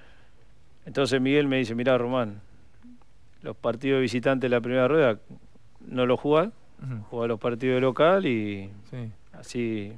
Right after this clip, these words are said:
Speaker 1: no tenés que andar viajando", que eran viajes largos, porque nos tocaba Toluca muy lejos.
Speaker 2: Ajá.
Speaker 1: Creo que estaba Cienciano, me parece,
Speaker 2: Sí,
Speaker 1: en,
Speaker 2: en Perú.
Speaker 1: también. Entonces me dice, "Te quedás acá y vas jugando los partidos de local en la Copa y jugás el fin de semana por el campeonato", y de esa manera,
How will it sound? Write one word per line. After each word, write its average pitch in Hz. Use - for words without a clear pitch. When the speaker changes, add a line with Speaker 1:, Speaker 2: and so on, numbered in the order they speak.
Speaker 1:
no 110
tenés 113
que 117
andar 117
viajando", 120
que 110
eran 107
viajes 117
largos, 131
porque 107
nos 101
tocaba 113
Toluca 117
muy 117
lejos. 120
Speaker 2:
Ajá. 113
Speaker 1:
Creo 123
que 113
estaba 120
Cienciano, 123
me 113
parece, 117
Speaker 2:
Sí, 127
Speaker 1:
en, 113
Speaker 2:
en 104
Perú. 135
Speaker 1:
también. 135
Entonces 117
me 113
dice, 110
"Te 110
quedás 131
acá 151
y 117
vas 110
jugando 117
los 110
partidos 120
de -
local 120
en 123
la 127
Copa 151
y 139
jugás 117
el 113
fin 120
de 113
semana 113
por 110
el 107
campeonato", 117
y 127
de 120
esa 113
manera, 104